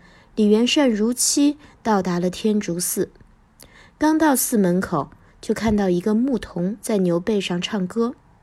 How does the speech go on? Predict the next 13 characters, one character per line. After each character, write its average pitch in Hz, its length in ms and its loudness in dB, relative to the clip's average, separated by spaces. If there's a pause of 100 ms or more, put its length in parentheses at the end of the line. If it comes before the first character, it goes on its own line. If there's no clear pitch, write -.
(600)
这 262 140 2
个 233 80 2
牧 240 160 2
童 202 220 -2
唱 202 280 0
道 185 280 -2 (540)
：“三 320 320 0
生 320 240 2
石 226 220 0
上 226 320 2
旧 247 240 2
情 196 300 0
魂， 180 360 -2